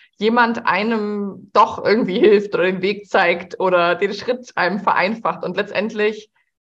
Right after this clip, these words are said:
weiß ich nicht, wie es dir geht, aber es ist in meinem Leben auf jeden Fall so, dass, dass ich schon sehr oft merke, dass ich die Schritte selber, ähm, ja, gehen muss,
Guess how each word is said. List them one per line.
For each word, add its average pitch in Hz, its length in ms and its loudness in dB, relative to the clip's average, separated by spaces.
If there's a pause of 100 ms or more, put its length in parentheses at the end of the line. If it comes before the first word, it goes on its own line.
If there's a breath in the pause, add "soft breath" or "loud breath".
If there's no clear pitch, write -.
(500)
weiß 175 260 0
ich 190 100 -6
nicht, 185 160 -2
wie 196 60 0
es 202 80 -6
dir 233 180 4
geht, 214 200 4
aber 185 160 4
es 180 100 0
ist 190 80 -8
in 202 80 -2
meinem 180 200 2
Leben 190 160 0
auf 180 140 0
jeden 190 160 -4
Fall 185 160 0
so, 180 160 -4
dass, - 480 -4 (600)
dass 214 160 4
ich 190 160 0
schon 220 240 4
sehr 208 200 4
oft - 180 -2
merke, 185 260 2
dass 175 160 2
ich 185 100 -8
die 185 120 -6
Schritte 185 320 -2
selber, 170 580 4 (380 loud breath)
ähm, 170 580 0
ja, 208 260 4
gehen 214 280 2 (100)
muss, 180 340 0